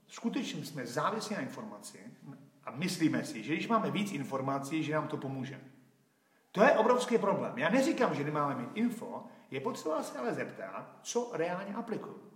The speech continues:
A já, můj princip, a ten mám fakt ověřený, je, že váš úspěch, váš posun do dalšího roku je závislý víc na limitování informací, které k vám přijdou, než na přístupu nových informací.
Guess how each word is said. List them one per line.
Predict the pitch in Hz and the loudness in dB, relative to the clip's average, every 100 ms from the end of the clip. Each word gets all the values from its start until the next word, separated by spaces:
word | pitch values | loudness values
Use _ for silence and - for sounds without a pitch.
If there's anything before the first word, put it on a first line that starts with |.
| - - - - - 117 | -20 -20 -20 -20 -16 -4
A | |
já, | 123 170 254 269 - | 2 4 4 4 -2
můj | 143 262 | 0 2
princip, | 311 233 202 - 117 139 - | 4 2 0 -2 -2 -4 -4
a | - | -8
ten | 180 190 | -4 0
mám | 220 | 2
fakt | 220 214 | 2 2
ověřený, | 190 165 139 123 113 95 | 0 0 -2 -4 -4 -6
je, | 98 | -6
že | 131 | -2
váš | 151 143 - | -2 -2 -4
úspěch, | 254 - - 113 110 | -6 -6 -8 -8 -4
váš | 120 - | -4 -4
posun | - 226 156 | -4 -6 -4
do | 135 | -4
dalšího | 156 196 196 147 | -2 -4 -4 -2
roku | 120 104 92 120 - - - - 131 | -2 -4 -10 -14 -16 -20 -20 -12 -2
je | 147 | 0
závislý | 160 190 208 196 - 196 196 185 - - 139 | 2 2 2 2 0 0 0 -4 -10 -16 -12
víc | 131 269 330 208 - 135 | 2 4 6 4 0 -2
na | 110 - 123 | -4 -6 -2
limitování | 135 165 170 - 139 135 127 | 4 4 4 2 2 4 2
informací, | 127 120 123 113 110 123 | -2 -4 -6 -6 -8 -10
které | 110 123 | -8 -8
k | 120 | -6
vám | 113 | -6
přijdou, | 110 113 107 113 | -6 -8 -6 -4
než | 139 139 | -4 -2
na | 147 143 143 - - | 0 0 0 -6 -10
přístupu | - 165 - 143 151 | -6 -4 -4 -4 -4
nových | 160 156 156 | -2 -4 -4
informací. | - - - - - | -10 -12 -16 -18 -20